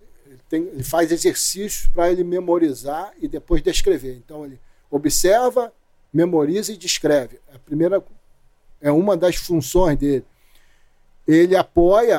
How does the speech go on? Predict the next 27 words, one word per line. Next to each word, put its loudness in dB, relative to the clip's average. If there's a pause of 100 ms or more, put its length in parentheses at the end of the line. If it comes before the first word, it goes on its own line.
(120)
a -8
tropa, 0
né? -6 (100)
Ele 0
faz -2
um -4
tiro 0
preciso 2
de -4
uma -4
posição -2
oculta, -4 (720)
né? -20
Essa -4
é -6
a -12
principal -6
função -2
dele, 2
a -8 (160)
pegar 2
alvos 0
que -2
jamais 0
seriam 2
atingidos, -4
ou -16